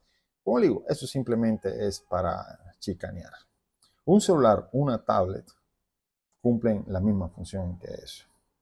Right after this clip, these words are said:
Y al fin y al cabo, estas Vision, tú para lo único que lo vas a usar es para, eh, ver redes sociales, porque en la parte laboral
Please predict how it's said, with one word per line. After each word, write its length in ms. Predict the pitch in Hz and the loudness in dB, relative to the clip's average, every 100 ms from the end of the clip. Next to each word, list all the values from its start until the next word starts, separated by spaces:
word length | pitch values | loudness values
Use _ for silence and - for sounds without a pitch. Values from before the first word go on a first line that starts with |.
| _ _ _ _ _ - | _ _ _ _ _ -8
Y 80 | |
al 80 | 95 | -4
fin 140 | 113 143 | 2 2
y 20 | |
al 120 | 135 | 6
cabo, 440 | 135 135 135 - _ _ _ _ | 6 8 4 -2 _ _ _ _
estas 280 | 110 127 120 | -4 0 0
Vision, 460 | 127 120 131 127 - _ _ | 0 -2 -8 -10 -14 _ _
tú 160 | - 90 | -8 0
para 160 | - 95 | 0 0
lo 140 | 90 | 0
único 320 | 104 160 147 | 2 2 2
que 60 | 113 | 2
lo 100 | 101 | 4
vas 100 | 117 | 2
a 40 | |
usar 360 | 117 - 113 - | 0 -4 -8 -6
es 220 | 113 110 | -6 -6
para, 420 | - 110 107 107 _ _ _ _ _ _ - | -6 -6 -6 -10 _ _ _ _ _ _ -8
eh, 380 | 113 107 208 - | -4 -2 -2 -2
ver 380 | 127 131 117 - _ _ | 4 4 2 -8 _ _
redes 400 | 120 120 123 120 | -6 0 2 0
sociales, 600 | - 95 135 - - - - | -4 -6 -4 -4 -10 -18 -4
porque 380 | 107 98 - 101 | -4 -4 -6 -4
en 100 | 98 | -4
la 160 | 95 | -4
parte 320 | - 104 - | -2 -2 -2
laboral 640 | 104 95 95 104 104 117 | -4 -4 -2 -2 -4 -8